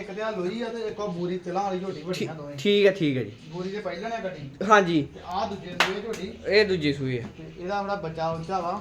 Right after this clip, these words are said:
Speaker 2: ਠੀਕ ਹੈ ਜੀ, ਖੋਲੋ ਜੀ।
Speaker 1: ਇਹ ਨਾ ਝੋਟੀ ਚੈੱਕ ਵੀ ਕਰਾਈ ਡਾਕਟਰ ਕੋਲ।
Speaker 2: ਹਾਂਜੀ।
Speaker 1: ਤੇ ਡਾਕਟਰ ਥੋੜੀ ਸ਼ੱਕ ਦਾ ਸੀਗਾ।
Speaker 2: ਆ ਲੋਈ ਝੋਟੀ।
Speaker 1: ਲੋਈ ਝੋਟੀ ਜਿਹੜੀ ਆ।
Speaker 2: ਠੀਕ ਹੈ ਜੀ।
Speaker 1: ਕੱਦ ਕਾਠ ਵੇਖ ਲਓ ਕਿੱਡਾ ਵੱਡੀ ਝੋਟੀ
Speaker 2: ਹਾਂਜੀ,
Speaker 1: ਆ।
Speaker 2: ਵੱਡੀ ਝੋਟੀ ਪੂਰੀ।
Speaker 1: ਤੇ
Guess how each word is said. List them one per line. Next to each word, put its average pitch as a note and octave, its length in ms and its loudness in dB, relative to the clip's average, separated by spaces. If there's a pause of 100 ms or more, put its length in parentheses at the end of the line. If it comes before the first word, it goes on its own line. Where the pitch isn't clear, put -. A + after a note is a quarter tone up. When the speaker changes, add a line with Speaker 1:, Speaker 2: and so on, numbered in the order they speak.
Speaker 2:
ਠੀਕ G3 260 0
ਹੈ E3+ 80 4
ਜੀ, C#3 60 2
ਖੋਲੋ F3 360 2
ਜੀ। G#3+ 60 4
Speaker 1:
ਇਹ B3 160 6
ਨਾ C#4 100 0
ਝੋਟੀ C4+ 280 0
ਚੈੱਕ F#3+ 260 0
ਵੀ B3 140 -6
ਕਰਾਈ G3+ 320 0
ਡਾਕਟਰ F#3 260 -4
ਕੋਲ। G3+ 180 -4 (180)
Speaker 2:
ਹਾਂਜੀ। F#3+ 320 4 (480)
Speaker 1:
ਤੇ G3 200 -2
ਡਾਕਟਰ G3 300 -2
ਥੋੜੀ A3+ 220 -2
ਸ਼ੱਕ F#3+ 280 0
ਦਾ F3+ 260 -2
ਸੀਗਾ। E3 160 -4 (220)
Speaker 2:
ਆ G#3 120 12
ਲੋਈ G#3+ 280 10
ਝੋਟੀ। E3 260 2 (100)
Speaker 1:
ਲੋਈ F3 220 -4
ਝੋਟੀ G#3 240 0
ਜਿਹੜੀ D3 240 -6
ਆ। C#3+ 60 -4
Speaker 2:
ਠੀਕ G3 280 2
ਹੈ C#3+ 80 4
ਜੀ। A2+ 120 -4
Speaker 1:
ਕੱਦ F#3 280 -2
ਕਾਠ G#3+ 300 -4
ਵੇਖ G#3 140 -4
ਲਓ A3+ 120 -4
ਕਿੱਡਾ G#3 260 -4
ਵੱਡੀ G#3+ 240 -4
ਝੋਟੀ F#3+ 220 2
Speaker 2:
ਹਾਂਜੀ, F3 220 6
Speaker 1:
ਆ। A3+ 60 6
Speaker 2:
ਵੱਡੀ F3 260 6
ਝੋਟੀ F3+ 260 4
ਪੂਰੀ। C3 220 -4
Speaker 1:
ਤੇ G#3+ 420 2